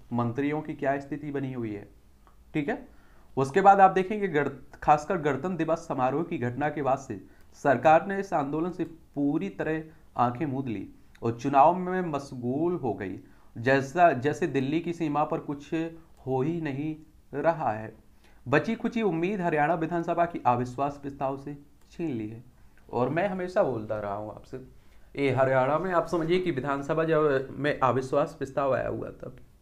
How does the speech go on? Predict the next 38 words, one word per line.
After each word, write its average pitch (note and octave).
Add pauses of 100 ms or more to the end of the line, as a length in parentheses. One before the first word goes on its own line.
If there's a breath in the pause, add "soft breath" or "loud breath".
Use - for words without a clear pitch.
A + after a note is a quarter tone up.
(120)
तब C#3+
भी C#3
मैंने D3+
कहा G#2+
था A#2+ (560 soft breath)
कि C#3+
ये D3
सरकार D3
नहीं B2+
गिरेगी, G#2+ (800 soft breath)
क्योंकि C3+
नेताओं E3+
के G3
लिए F#3
कुर्सी D3+
से E3+
ज़्यादा, D#3
पद C#3+
से D#3
ज़्यादा D3+
कुछ F3+
नहीं D3
है। A#2 (560 soft breath)
हमारी, C3
आपकी, D#3
यानी C#3
कि D#3
आम B2+
जनता B2+
की C#3
औकात A#2+
इतनी C#3
है D#3+
कि F3
वोट C3
देने A#2
तक A#2+
सीमित, A2